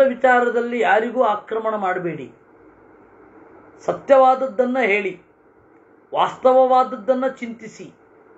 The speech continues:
ತರ್ಕದ ಒರಗಲ್ಲಿಗೆ ಹಚ್ಚಿ, ಅನುಭವದ ಮೂಸೆಯಲ್ಲಿ ತಿಕ್ಕಿರಿ. ಆದರೆ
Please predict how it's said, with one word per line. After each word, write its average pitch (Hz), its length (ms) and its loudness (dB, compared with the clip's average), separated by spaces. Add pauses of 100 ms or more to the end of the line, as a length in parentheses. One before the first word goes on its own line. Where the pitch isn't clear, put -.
(360)
ತರ್ಕದ 226 360 2
ಒರಗಲ್ಲಿಗೆ 262 680 2
ಹಚ್ಚಿ, 220 540 -2 (640)
ಅನುಭವದ 262 520 4 (540)
ಮೂಸೆಯಲ್ಲಿ 277 640 -2
ತಿಕ್ಕಿರಿ. 240 760 -4 (1700)
ಆದರೆ 196 720 4